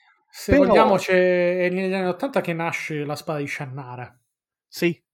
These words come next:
Speaker 2: sì, sì, sì.
Speaker 1: Come clone del Signore degli Anelli.
Speaker 2: Come clone del Signore degli Anelli. Eh, eh,
Speaker 1: Ma
Speaker 2: che
Speaker 1: lì è un'operazione di mercato.
Speaker 2: Lì è un'operazione di mercato e in effetti La Spada di Shannara viene sviluppato a tavolino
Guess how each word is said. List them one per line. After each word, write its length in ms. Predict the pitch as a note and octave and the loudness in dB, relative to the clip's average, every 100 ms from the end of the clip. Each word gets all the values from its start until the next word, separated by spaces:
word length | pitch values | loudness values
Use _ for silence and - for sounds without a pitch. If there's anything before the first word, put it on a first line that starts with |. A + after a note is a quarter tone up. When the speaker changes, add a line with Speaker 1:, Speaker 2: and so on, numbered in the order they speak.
| _ | _
Speaker 2:
sì, 180 | - A2+ | -20 -20
sì, 120 | _ | _
sì. 80 | - | -10
Speaker 1:
Come 380 | F3+ D#3+ - _ | -8 -8 -12 _
clone 400 | - F#3 E3 D#3+ | -4 -2 -2 -4
del 120 | D#3 | -4
Signore 300 | - D#3+ D3+ | -6 -6 -4
degli 120 | C#3+ | -4
Anelli. 220 | C#3+ C#3+ C#3 | -4 -6 -4
Speaker 2:
Come 200 | F3+ D#3 | -4 -2
clone 240 | D#3+ D#3+ | -2 -2
del 100 | C3+ | -4
Signore 260 | C#3+ C#3 C3+ | -6 -6 -6
degli 100 | C3 | -6
Anelli. 520 | B2+ C3 C3 B2 A2+ _ _ _ _ _ | -6 -8 -8 -10 -12 _ _ _ _ _
Eh, 680 | C3 A#2+ A#2+ A#2+ G2 G2+ - _ _ _ _ _ _ _ _ _ | -8 -6 -6 -8 -10 -12 -18 _ _ _ _ _ _ _ _ _
eh, 280 | - - G3+ | -20 -18 -12
Speaker 1:
Ma 120 | C4 D4+ | -8 -4
Speaker 2:
che 80 | |
Speaker 1:
lì 100 | E4 | 0
è 180 | D#4 A#3 | 2 2
un'operazione 460 | G#3 G#3+ A#3 A#3 A3+ | 2 2 2 2 0
di 60 | F#3+ | 0
mercato. 720 | F3+ - D3 C3 C#3+ A#2+ _ - | 0 -2 -4 -6 -10 -12 _ -2
Speaker 2:
Lì 100 | D4+ | 2
è 40 | |
un'operazione 480 | D4+ A#3 G3+ B3+ A3 | 2 2 -2 0 0
di 60 | |
mercato 360 | G#3+ - C4+ F#3+ | 0 0 0 0
e 140 | F#3 | 0
in 100 | G3 | 0
effetti 400 | F#3+ - B3 - | -2 -2 -2 0
La 80 | E3+ | -2
Spada 260 | - D3+ D3 | -2 -2 -2
di 80 | D3+ | -4
Shannara 520 | - G#3 B3+ F3+ A#2 _ _ _ _ | -6 -6 -4 -4 -6 _ _ _ _
viene 880 | F3+ C#3 E3 G#3+ F3+ D3+ C#3+ C3 A#2 _ _ _ _ _ _ _ | -16 -8 -2 2 2 0 -2 -4 -6 _ _ _ _ _ _ _
sviluppato 600 | D#3 C#3+ F3+ - A3 G#3+ | -8 0 0 4 4 4
a 60 | F3 | 2
tavolino 760 | D#3 F3 G3 D#3+ C#3+ E3+ A#3 | 2 0 0 -2 -4 -4 -6